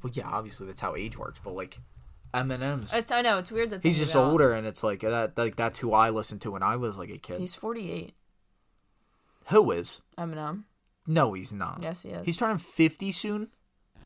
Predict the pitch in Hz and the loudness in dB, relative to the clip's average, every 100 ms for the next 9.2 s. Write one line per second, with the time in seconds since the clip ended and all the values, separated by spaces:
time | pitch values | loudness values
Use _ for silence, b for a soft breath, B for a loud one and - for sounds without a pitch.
0 | - _ _ - 175 175 156 175 170 170 | -20 _ _ -10 -6 -2 -4 -6 -8 -6
1 | 175 202 _ _ _ 139 170 - 165 139 | -6 -8 _ _ _ -2 -2 -4 -4 0
2 | 110 104 - 104 95 90 - 85 113 123 | 0 -2 -4 -2 -4 -10 -8 -4 -4 -6
3 | 143 139 180 175 170 - - - - 101 | -8 -6 -4 -4 -6 -10 -14 -14 -12 -12
4 | - 135 139 175 175 - 180 175 165 156 | -6 -4 -2 -2 -4 -6 -6 -6 -6 -6
5 | - - 160 160 87 170 185 _ _ _ | -10 -12 -10 -10 -10 -10 -12 _ _ _
6 | _ _ _ _ _ _ _ _ _ _ | _ _ _ _ _ _ _ _ _ _
7 | _ 175 208 294 311 - 214 202 175 170 | _ -2 2 6 6 6 -2 0 2 0
8 | 170 170 160 160 202 254 262 226 160 127 | 0 -4 2 4 10 10 10 6 4 4
9 | 156 | 4